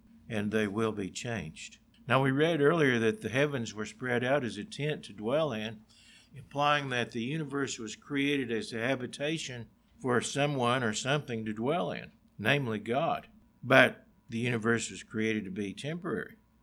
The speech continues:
and it will eventually grow old and will be changed. And the implication is that there will be another universe created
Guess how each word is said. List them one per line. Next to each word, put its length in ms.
and 460
it 100
will 240
eventually 720
grow 360
old 540
and 540
will 240
be 140
changed. 760
And 140
the 240
implication 720
is 280
that 280
there 140
will 120
be 380
another 340
universe 600
created 580